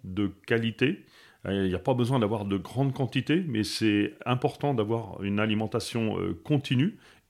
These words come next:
et de qualité, qui fait que cette activité biologique-là va pouvoir, euh, évoluer, se développer sans à-coups, sachant que elle va, euh, euh, consommer,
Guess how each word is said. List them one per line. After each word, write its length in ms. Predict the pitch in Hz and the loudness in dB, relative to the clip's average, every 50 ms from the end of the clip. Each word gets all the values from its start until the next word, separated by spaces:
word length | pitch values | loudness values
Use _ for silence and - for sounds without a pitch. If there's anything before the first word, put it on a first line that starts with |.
| _ - | _ 2
et 140 | 214 220 196 | 4 4 4
de 120 | 156 160 | 4 2
qualité, 580 | - - 135 117 113 107 104 - 120 147 185 - - - - - - - _ - | 0 2 0 0 0 0 0 0 0 0 -2 -6 -16 -20 -20 -20 -20 -20 _ -6
qui 120 | - 127 | -4 -2
fait 180 | - - 180 175 | 2 2 2 4
que 140 | - 156 143 | 4 2 2
cette 260 | - - 139 - - | 4 4 4 4 4
activité 540 | 135 - - - 139 131 135 127 - 143 127 | 0 0 0 0 0 2 2 2 2 2 4
biologique-là 640 | 127 131 127 127 117 - 139 127 - 147 160 180 | 4 4 6 4 4 2 0 -2 0 0 0 2
va 160 | 170 139 123 110 | 2 0 0 -2
pouvoir, 600 | - - 120 117 120 135 143 143 143 - 123 117 | -2 -6 -4 -2 0 0 0 -2 -2 0 2 2
euh, 140 | 113 110 - - - - - - _ - | 2 2 0 -6 -20 -20 -20 -20 _ 4
évoluer, 800 | - 156 165 135 151 143 139 135 131 131 135 143 160 185 214 208 - | 6 6 8 8 8 8 8 8 8 8 6 6 6 4 2 0 -4
se 260 | - - - - 139 | -12 -8 -2 0 2
développer 720 | 131 120 120 139 123 123 131 131 127 - 147 160 185 190 | 2 4 2 2 2 4 2 0 2 4 4 4 4 2
sans 320 | 185 - - 143 135 117 | 0 -2 -2 -2 0 0
à-coups, 360 | 120 107 - - 165 220 247 - _ _ - _ _ | -2 -2 -2 -2 -4 -4 -4 -6 _ _ -20 _ _
sachant 520 | - - - 131 - - - 170 202 208 202 | -6 0 0 0 2 2 2 2 2 0 -2
que 400 | - - 139 131 139 151 165 - - - - - - - | -2 0 2 4 4 2 0 -2 -8 -20 -20 -18 -6 0
elle 180 | - 110 123 | 0 2 2
va, 420 | 110 113 123 120 120 123 117 95 - - | 2 0 0 0 0 0 0 -2 -2 -2
euh, 540 | 110 110 104 104 101 101 101 98 98 95 92 98 - _ - 240 196 - - | 0 0 2 2 2 2 2 2 0 0 -2 -6 -10 _ -20 -20 -16 -10 -4
euh, 180 | - 117 113 | -2 -2 -2
consommer, 680 | 117 - - 170 151 - - - 117 127 147 202 226 | -2 0 2 2 2 2 2 2 4 4 4 2 2